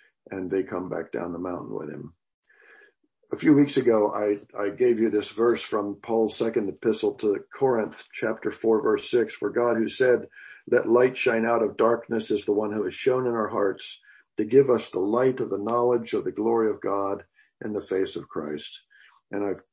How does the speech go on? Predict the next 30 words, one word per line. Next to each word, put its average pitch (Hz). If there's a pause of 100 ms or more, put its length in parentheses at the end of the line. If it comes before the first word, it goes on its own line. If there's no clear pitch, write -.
(200)
talked 113
some 110
about 98
this -
idea 104
that -
in 113
the 104
face -
of -
Christ, 98 (960)
those 135
who 143
look 127
into 120
that 110
face, 110
who 104
experience 110
him 98 (680)
in 101
the 98
flesh 98
this -
way, 90
are 92
literally 110 (320)
gaining 117
a 104
knowledge 104